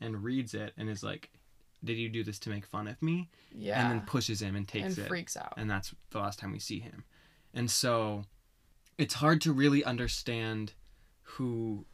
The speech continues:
Speaker 1: Connor is as a character, and I think that he seems like he does a lot of horrible things, especially to Zoe.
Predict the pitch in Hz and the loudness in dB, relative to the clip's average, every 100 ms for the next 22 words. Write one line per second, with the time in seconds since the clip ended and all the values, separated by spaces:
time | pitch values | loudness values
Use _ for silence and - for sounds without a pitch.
0 | - - 120 117 107 113 107 101 98 - | -18 -8 -4 -2 0 -2 -2 -4 -6 -4
1 | 107 104 123 117 107 113 104 107 107 104 | -2 -2 -2 -2 -2 -4 -2 -4 -4 -6
2 | - 101 - 113 107 104 104 101 101 104 | -6 -6 -4 -2 -2 -2 -4 -6 -6 -4
3 | 101 98 98 101 101 - 104 104 101 - | -2 -2 0 -2 -2 -4 -4 -4 -6 -6
4 | 104 107 113 104 - 110 98 110 101 98 | -6 -6 -6 -8 -6 -6 -4 -4 -4 -4
5 | 104 101 101 - | -4 -4 -6 -8